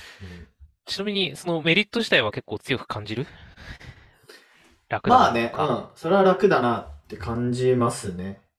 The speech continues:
Speaker 1: うん。ペットボトルのゴミがめっちゃ出ないとか、常にペットボトルがどっかに置かれてるみたいな感じのものがないだけでも、まあ、いいかなっていう感じはあるね。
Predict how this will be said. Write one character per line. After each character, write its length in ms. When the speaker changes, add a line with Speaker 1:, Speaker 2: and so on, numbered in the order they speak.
Speaker 1:
う 80
ん。 600
ペ 80
ッ 60
ト 140
ボ 100
ト 120
ル 100
の 100
ゴ 100
ミ 100
が 120
め 100
っ 80
ち 120
ゃ 20
出 140
な 100
い 80
と 80
か、 100
常 200
に 100
ペ 100
ッ 80
ト 100
ボ 100
ト 80
ル 60
が 80
ど 100
っ 80
か 120
に 60
置 120
か 100
れ 100
て 100
る 100
み 100
た 120
い 40
な 280
感 180
じ 80
の 80
も 120
の 80
が 100
な 160
い 80
だ 140
け 100
で 100
も、 120
ま 260
あ、 240
い 160
い 40
か 140
な 120
っ 120
て 120
い 60
う 20
感 200
じ 140
は 80
あ 40
る 120
ね。 240